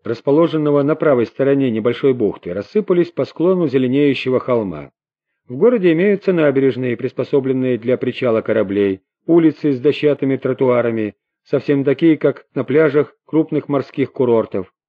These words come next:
Деревянные одноэтажные дома,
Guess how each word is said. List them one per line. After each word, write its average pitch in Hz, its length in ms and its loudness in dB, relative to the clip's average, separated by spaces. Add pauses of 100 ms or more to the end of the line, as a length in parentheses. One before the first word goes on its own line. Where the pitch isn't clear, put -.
(1700)
Деревянные 165 720 2
одноэтажные 135 840 0
дома, 151 460 -2